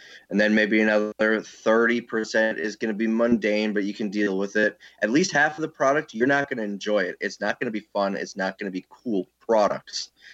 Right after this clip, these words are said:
It's gonna be boring, and you're not gonna wanna list it, and it's gonna pile up. If you're, if death piles are a problem for you, if you can't motivate to move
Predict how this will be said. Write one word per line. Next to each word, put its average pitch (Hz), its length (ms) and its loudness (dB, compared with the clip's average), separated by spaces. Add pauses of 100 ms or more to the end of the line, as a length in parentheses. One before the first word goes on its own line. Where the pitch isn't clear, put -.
(220)
It's 113 220 0
gonna 123 200 2
be 110 200 4 (160)
boring, 110 640 4
and 101 180 0
you're 98 100 0
not 104 280 0
gonna 120 180 -2
wanna 110 280 2
list 98 340 -4
it, 101 180 2
and 101 140 0
it's 95 140 -6
gonna 98 220 -4
pile 92 520 -2
up. 87 240 2 (260)
If 95 160 -8
you're, 135 320 2
if 107 280 -2
death 135 260 0
piles 156 340 2
are 139 80 4
a 131 60 0
problem 139 420 0
for 147 160 -4
you, 147 60 0
if - 100 -6
you 120 100 -8
can't 131 300 -2
motivate 123 880 0
to 120 100 -8
move 113 680 2